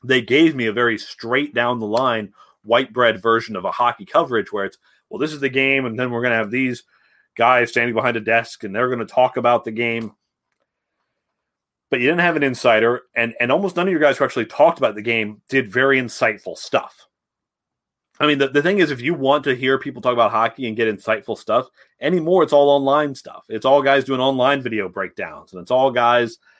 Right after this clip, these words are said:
you know, doing little charts online. You got, like, the Jack Hand Hockey newsletter and, and different stuff like that. Those are the real breakdowns.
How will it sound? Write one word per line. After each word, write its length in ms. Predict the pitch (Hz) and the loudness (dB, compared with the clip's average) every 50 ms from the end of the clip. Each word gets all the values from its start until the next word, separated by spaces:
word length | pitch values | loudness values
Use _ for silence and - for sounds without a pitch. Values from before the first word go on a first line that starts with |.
| _ _ _ _ _ _ _ _ _ | _ _ _ _ _ _ _ _ _
you 100 | - 127 | -6 -4
know, 160 | 123 113 104 98 | -2 -2 -2 -2
doing 260 | 107 127 131 127 123 | -2 -2 -2 -2 -2
little 220 | 123 120 123 107 | -2 -4 -4 -6
charts 400 | - - - 135 131 123 - - | -6 0 2 2 2 2 0 0
online. 560 | 127 120 117 113 113 120 131 131 117 101 92 | 0 0 2 2 4 4 4 4 2 0 -2
You 80 | 92 101 | -2 -2
got, 140 | 110 101 95 | -2 0 0
like, 120 | 107 101 | -2 -4
the 80 | - 107 | -4 -4
Jack 300 | 101 127 123 123 120 - | 0 0 0 0 0 -2
Hand 180 | 127 117 110 | -4 -4 -2
Hockey 480 | - 123 123 123 - - 120 117 117 113 | -2 -2 -2 -2 -2 -4 -6 -6 -4 -4
newsletter 640 | 117 127 131 123 - 123 113 104 104 98 95 92 90 | -2 -2 -2 -2 -2 -2 -2 0 0 -2 -6 -8 -10
and, 140 | 90 90 95 | -12 -14 -12
and 240 | 98 101 110 107 | -10 -8 -6 -4
different 240 | 113 113 - 123 113 | -4 -4 -4 -6 -6
stuff 240 | - 131 120 - - | 0 0 0 0 2
like 200 | 113 107 101 101 | 0 -2 0 0
that. 280 | 131 131 120 98 - - _ _ _ _ _ _ _ _ _ _ _ _ _ _ _ _ _ _ _ _ - - _ 127 | 0 0 0 0 -4 -8 _ _ _ _ _ _ _ _ _ _ _ _ _ _ _ _ _ _ _ _ -20 -20 _ 2
Those 200 | 143 165 170 170 | 4 4 4 4
are 60 | 151 | 2
the 100 | 131 120 | 2 2
real 160 | 123 120 113 | 4 2 2
breakdowns. 680 | 95 131 156 175 175 - 101 85 78 80 76 _ - | 2 2 0 0 0 -4 -8 -8 -8 -14 -20 _ -20